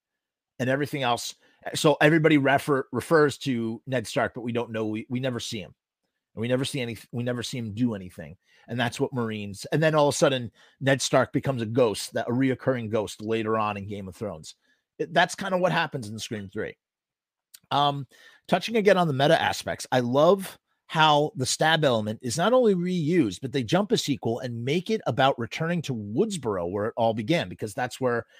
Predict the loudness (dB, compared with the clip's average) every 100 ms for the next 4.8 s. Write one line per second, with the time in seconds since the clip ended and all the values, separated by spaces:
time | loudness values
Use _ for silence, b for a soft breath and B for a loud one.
0 | b b -2 0 0 -2 -2 -2 -2 -2
1 | -4 -4 -6 -6 -8 -10 -10 -10 -12 -14
2 | -14 -2 8 8 8 4 -4 -8 -6 -6
3 | -8 -12 -16 -14 -16 -8 -2 0 0 -6
4 | -12 -12 -14 -12 -10 -12 -12 -14